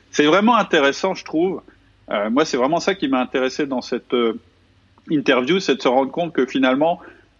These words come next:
même si on parle de LinkedIn, qui est un réseau virtuel et qui donc, euh,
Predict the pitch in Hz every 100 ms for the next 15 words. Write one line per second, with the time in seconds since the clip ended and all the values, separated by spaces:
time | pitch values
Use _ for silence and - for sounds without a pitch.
0 | - - 151 175 165 143 147 139 135 135
1 | 135 127 131 135 131 117 110 120 123 120
2 | 120 - 127 127 127 131 127 - 123 123
3 | 131 131 123 127 120